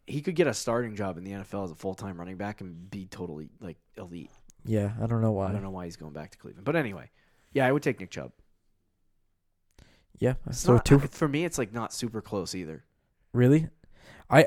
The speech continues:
Speaker 2: I don't think it's as close as Godwin or Evans, in my opinion, but it's closer than, like, the average
Speaker 1: Like,
Speaker 2: person.
Speaker 1: how many spots do you think you would separate them in rankings,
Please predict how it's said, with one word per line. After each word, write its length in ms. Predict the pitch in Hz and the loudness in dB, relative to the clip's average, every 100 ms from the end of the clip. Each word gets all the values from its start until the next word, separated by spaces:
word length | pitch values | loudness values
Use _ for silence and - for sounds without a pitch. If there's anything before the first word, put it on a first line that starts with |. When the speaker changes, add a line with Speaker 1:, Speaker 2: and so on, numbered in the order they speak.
| - | 8
Speaker 2:
I 120 | 143 | 10
don't 120 | 185 | 10
think 140 | 220 185 | 10 8
it's 160 | 147 - | 6 6
as 200 | 135 - | 6 8
close 320 | 143 135 113 | 8 8 6
as 80 | 92 | 4
Godwin 420 | 110 113 113 110 | 8 8 8 4
or 80 | 90 | 4
Evans, 560 | 104 110 127 127 - - - | 2 2 0 -2 -10 -14 -12
in 160 | 123 | 0
my 100 | 127 | 2
opinion, 380 | 131 143 143 147 | 4 4 4 4
but 320 | 113 113 - - - _ _ _ | 6 6 4 -10 -20 _ _ _
it's 180 | - 117 | -4 0
closer 380 | - 151 156 151 | 10 10 10 8
than, 200 | 135 113 | 6 6
like, 160 | 104 - | 0 -2
the 200 | 131 - | -4 2
average 480 | 113 113 113 104 - | 4 6 4 0 4
Speaker 1:
Like, 80 | |
Speaker 2:
person. 280 | 113 104 101 | 4 4 0
Speaker 1:
how 140 | 90 147 | -2 -4
many 160 | 175 | -4
spots 420 | 170 - 135 131 | -6 -2 0 -2
do 100 | - | -6
you 60 | 120 | -8
think 240 | - 110 | -6 -6
you 100 | 117 | -4
would 140 | 110 98 | -4 -2
separate 520 | - 101 113 95 90 | -4 -4 -4 -4 -6
them 140 | 101 | -10
in 60 | 87 | -10
rankings, 540 | 85 76 - 92 - | -12 -14 -16 -20 -20